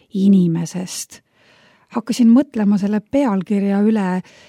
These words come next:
Väga huvitav oleks siis teada saada, et mida Jumal minust arvab,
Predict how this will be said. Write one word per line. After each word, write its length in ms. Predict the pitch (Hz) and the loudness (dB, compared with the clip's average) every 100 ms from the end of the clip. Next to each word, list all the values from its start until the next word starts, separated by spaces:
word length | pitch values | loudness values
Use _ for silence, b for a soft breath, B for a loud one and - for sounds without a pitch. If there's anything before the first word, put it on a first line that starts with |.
| b _ 262 | b _ -6
Väga 260 | 240 233 254 | -4 -2 0
huvitav 440 | 277 220 - 226 | 0 0 -2 -4
oleks 300 | 220 214 - 226 | -4 -6 -8 -8
siis 160 | - - | -8 -8
teada 340 | 302 339 277 190 | -4 -4 -4 -6
saada, 480 | - 180 180 196 185 | -6 -6 -4 -4 -6
et 240 | - - b b - | -8 -18 b b -6
mida 320 | 240 339 262 | -4 -2 0
Jumal 540 | 269 339 233 180 175 165 | 0 0 -4 -4 -6 -4
minust 480 | 277 320 196 170 - | -2 -2 -4 -8 -6
arvab, 520 | 220 202 160 165 165 | -4 -4 -8 -10 -14